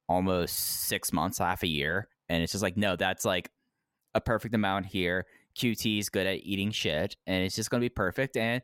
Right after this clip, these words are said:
I mean, we, we, we, we got to see some cake on T V. We got to see part of, uh, uh, Paul White's, uh,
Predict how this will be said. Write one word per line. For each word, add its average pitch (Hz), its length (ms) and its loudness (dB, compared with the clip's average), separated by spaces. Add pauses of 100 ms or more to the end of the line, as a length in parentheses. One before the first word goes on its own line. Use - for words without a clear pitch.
(340)
I 120 140 4
mean, 117 220 0
we, 123 260 0
we, 131 120 2
we, 120 220 0
we 131 160 0
got 127 300 -2
to 151 100 0
see 131 340 0
some 131 220 -4
cake 123 380 -2
on 139 160 0
T 135 200 -2
V. 127 260 0
We 107 100 -4
got 120 140 -2
to 117 100 0
see 123 240 -2
part 135 360 0
of, 127 300 -2
uh, 117 160 0 (560)
uh, 104 300 0 (160)
Paul 120 320 0
White's, 113 440 -2
uh, 92 300 2